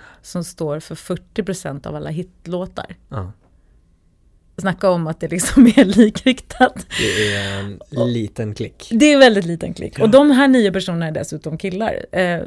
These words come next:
Speaker 1: så att då blir det så här, "Ha, men vad tråkigt." Och är det någonting som musikbranschen tjatar om så är det att hitta ny publik. Eh, musikbranschen tjatar ju i-, hela tiden om så, "Vi måste hitta ny publik." Och då är det så här, ja, det finns femtioen procent som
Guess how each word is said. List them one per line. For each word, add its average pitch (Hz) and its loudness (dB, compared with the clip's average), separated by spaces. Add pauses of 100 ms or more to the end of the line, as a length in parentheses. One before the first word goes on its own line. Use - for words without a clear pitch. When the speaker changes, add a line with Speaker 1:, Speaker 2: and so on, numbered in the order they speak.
Speaker 1:
så - -4
att 180 -8
då 214 2
blir 226 0
det 220 0
så 180 -6
här, 156 -6
"Ha, 262 -2
men 202 -4
vad 196 -4
tråkigt." 196 -8
Och 208 0
är 214 4
det 220 2
någonting 247 4
som 196 -4
musikbranschen 185 -4 (100)
tjatar 180 -6
om 185 -4
så - -8
är 156 -4
det 156 -6
att 156 -12
hitta 175 -10
ny 160 -6
publik. 196 -8
Eh, 69 -10
musikbranschen 175 -8
tjatar 170 -10
ju 165 -8 (180)
i-, - -12
hela 220 -2
tiden 208 -4
om - -10
så, - -14
"Vi 185 -8
måste 220 -4
hitta 214 -8
ny 214 -2
publik." 208 -4 (500)
Och - -6
då 185 -2
är - 0
det 170 -4
så - -10
här, - -8
ja, 226 -6
det 240 -6
finns 247 -10
femtioen 311 -8
procent - -6
som 208 -6